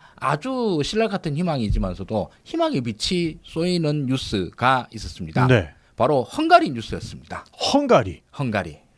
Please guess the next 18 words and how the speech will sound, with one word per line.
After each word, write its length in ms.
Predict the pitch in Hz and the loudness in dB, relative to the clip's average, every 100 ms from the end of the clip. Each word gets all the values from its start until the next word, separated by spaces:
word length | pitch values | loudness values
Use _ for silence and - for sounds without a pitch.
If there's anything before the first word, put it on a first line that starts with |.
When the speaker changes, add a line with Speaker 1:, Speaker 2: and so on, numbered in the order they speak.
| - | -14
Speaker 1:
네. 140 | 82 - | -12 -4
Speaker 2:
헝가리도 920 | 214 254 269 262 254 233 226 214 233 208 - - | -2 4 4 6 4 2 0 0 0 -2 -6 -6
정부가 800 | - 165 202 202 120 135 131 92 | 4 4 4 2 2 2 0 -2
Speaker 1:
네. 180 | 110 110 | 0 0
Speaker 2:
엄청난 680 | - - 262 240 196 131 113 - _ _ _ - | 0 -4 0 2 2 0 -6 -12 _ _ _ -4
우파 600 | 131 151 - 147 110 92 - | -2 0 2 2 2 -2 -4
그 100 | 147 | -4
Speaker 1:
그렇죠. 120 | 139 | 2
Speaker 2:
극우 300 | 139 180 262 | 2 4 2
정권이었다고 640 | 208 147 151 123 107 113 104 | 2 2 2 0 0 -4 -4
Speaker 1:
극우. 80 | |
Speaker 2:
제가 140 | 95 95 | -4 0
Speaker 1:
예. 40 | 110 | 0
Speaker 2:
들었거든요. 320 | 92 87 143 | 0 -4 -4
근데 200 | 151 135 - | -2 -2 -2
그렇게 600 | - 151 147 143 139 - | 2 4 4 2 2 0
된 220 | 143 127 | 0 2
데에는 360 | 127 123 143 | 2 2 2